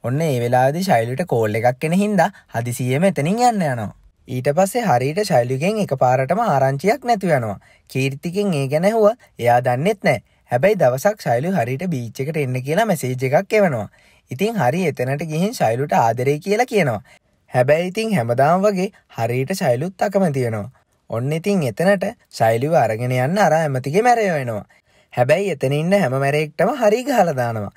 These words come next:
මෙතනදී ශෛලු හරියට කියන්නේ එයාගේ අතින් වැරද්දක් වුණා නම් සමා වෙන්න ආයේ මගේ පස්සෙන් එන්න එපා කියලා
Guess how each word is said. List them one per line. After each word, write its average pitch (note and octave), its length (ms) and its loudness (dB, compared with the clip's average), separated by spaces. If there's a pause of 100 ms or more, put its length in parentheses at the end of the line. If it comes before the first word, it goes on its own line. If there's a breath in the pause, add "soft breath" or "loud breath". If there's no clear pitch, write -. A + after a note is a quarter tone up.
(200 soft breath)
මෙතනදී F3 540 0
ශෛලු E3+ 340 2
හරියට C3 400 0
කියන්නේ G3+ 440 0 (160 soft breath)
එයාගේ A#2+ 400 2
අතින් E3+ 260 -2
වැරද්දක් B2 480 0
වුණා D#3 220 0
නම් F3 180 -2
සමා A#2 360 -4
වෙන්න F#3+ 280 0 (380 soft breath)
ආයේ A#2+ 280 4
මගේ A#2 300 -2
පස්සෙන් E3+ 360 0
එන්න A#2 220 -4
එපා E3 280 2
කියලා G3+ 360 0